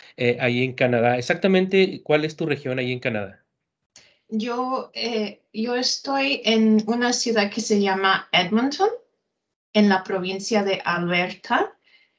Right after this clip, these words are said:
Speaker 2: Si conocen un poco la geografía de Canadá, ah, en el oeste empieza con la provincia de, de Columbia Británica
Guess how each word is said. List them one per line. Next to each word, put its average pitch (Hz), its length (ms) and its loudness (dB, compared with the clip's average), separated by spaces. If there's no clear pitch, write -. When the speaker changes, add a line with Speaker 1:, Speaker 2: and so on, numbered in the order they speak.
Speaker 2:
Si - 280 -2
conocen 240 500 4
un 262 120 2
poco 254 300 0
la 220 160 2
geografía 180 680 0
de 214 140 4
Canadá, 185 800 4
ah, 180 580 4
en 185 220 0
el 180 320 2
oeste 208 1300 4
empieza 196 540 4
con 190 260 2
la 180 180 4
provincia 180 560 2
de, 175 480 0
de 175 160 -4
Columbia 185 460 -2
Británica 196 580 2